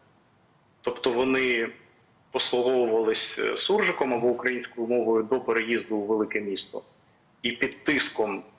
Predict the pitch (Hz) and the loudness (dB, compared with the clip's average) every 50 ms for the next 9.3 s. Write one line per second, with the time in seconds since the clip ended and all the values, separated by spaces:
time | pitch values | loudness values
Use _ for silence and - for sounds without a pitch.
0 | _ _ _ _ _ _ _ _ _ _ _ _ _ _ _ _ - 117 110 123 | _ _ _ _ _ _ _ _ _ _ _ _ _ _ _ _ -8 -4 0 2
1 | 139 143 135 - - 123 120 127 123 131 135 123 - - - - 104 101 101 104 | 2 2 2 0 0 0 0 2 2 2 2 2 0 0 -2 -2 -4 -2 0 0
2 | 120 117 110 - - - - - 127 127 131 131 - - - - 139 131 120 117 | 0 0 -2 -4 -10 -16 -4 -2 0 0 0 -2 -4 -10 -6 -2 0 0 0 0
3 | 110 110 - 120 127 127 - - 139 127 113 107 104 104 107 110 107 - - 120 | -4 -4 -2 -2 -2 -2 0 0 0 0 0 0 -2 -2 -4 -4 -4 -2 -2 -2
4 | 110 - - 107 101 104 101 104 101 - - - 110 107 - - 117 104 - - | 0 0 -2 0 0 0 0 0 -2 -2 -2 -2 -2 -2 -4 -6 -6 -6 -6 -4
5 | - 113 113 117 117 107 98 98 98 98 - - 110 95 - 120 110 101 104 110 | -4 -2 0 0 0 0 0 0 0 0 0 -2 -4 -2 -2 -4 -4 -2 -2 -2
6 | 110 107 113 120 120 120 107 101 98 95 92 - - - _ _ _ _ _ _ | 0 0 2 2 2 2 2 0 0 -2 -6 -10 -14 -20 _ _ _ _ _ _
7 | _ - - - - - - 50 - - 113 120 117 - 113 107 107 131 143 147 | _ -8 -6 -4 -2 -2 -2 -2 -2 0 -2 -2 0 0 -2 0 2 2 2 2
8 | 139 131 127 120 117 107 98 98 95 - - - - 139 131 131 127 120 117 113 | 2 0 0 -2 -2 -2 -2 -4 -4 -2 -2 0 0 2 2 2 2 0 0 -2
9 | 113 107 104 101 101 101 | -2 0 0 0 0 -2